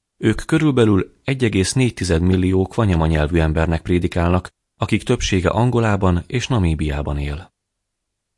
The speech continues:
Az új világfordítás részben vagy egészben száznnyolcvannégy nyelvre van lefordítva, beleértve azt a huszonöt nyelvet,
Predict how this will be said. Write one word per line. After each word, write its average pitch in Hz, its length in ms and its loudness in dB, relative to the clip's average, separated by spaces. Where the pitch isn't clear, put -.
Az 127 100 0
új 165 100 4
világfordítás 104 840 0
részben 113 420 0
vagy 85 200 0
egészben 113 560 0
száznnyolcvannégy 85 920 0
nyelvre 80 320 0
van 78 160 -2
lefordítva, 87 680 0
beleértve 127 540 2
azt 90 200 0
a - 60 0
huszonöt 101 460 -2
nyelvet, 101 480 0